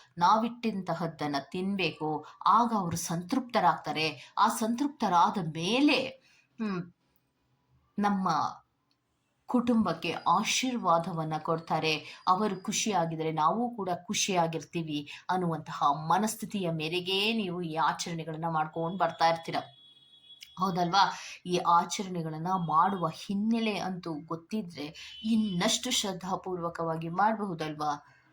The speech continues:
So, ಯಾಕೆ ಅದರ ಹಿನ್ನೆಲೆಯನ್ನು ನಾನು ತಿಳ್ಕೊಂಡಿರಲಿಲ್ಲ, ಈಗ ನಾನು ತಿಳ್ಕೊತಾ ಇದ್ದೀನಿ. ನಾನು ಆಚರಣೆಯಂತೂ ನಿಲ್ಸಿಲ್ಲ, ಆದ್ರೆ ಹಿನ್ನೆಲೆ ಅಂತೂ ಬಹಳ, ಆ, ಅದ್ಭುತವಾಗಿರತ್ತೆ. ಯಮಧರ್ಮರಾಯರು ಪಿತೃಗಳಿಗೆ,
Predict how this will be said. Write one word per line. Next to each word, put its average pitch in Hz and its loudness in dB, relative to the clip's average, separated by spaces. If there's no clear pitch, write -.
So, 175 0
ಯಾಕೆ 247 0
ಅದರ 196 0
ಹಿನ್ನೆಲೆಯನ್ನು 240 -2
ನಾನು 180 -2
ತಿಳ್ಕೊಂಡಿರಲಿಲ್ಲ, 180 -4
ಈಗ 214 -2
ನಾನು 175 -2
ತಿಳ್ಕೊತಾ 170 -4
ಇದ್ದೀನಿ. 151 -6
ನಾನು 185 2
ಆಚರಣೆಯಂತೂ 180 0
ನಿಲ್ಸಿಲ್ಲ, 170 -4
ಆದ್ರೆ 160 0
ಹಿನ್ನೆಲೆ 180 -4
ಅಂತೂ 156 -6
ಬಹಳ, 151 -6
ಆ, 175 2
ಅದ್ಭುತವಾಗಿರತ್ತೆ. 190 -4
ಯಮಧರ್ಮರಾಯರು 165 0
ಪಿತೃಗಳಿಗೆ, 160 -4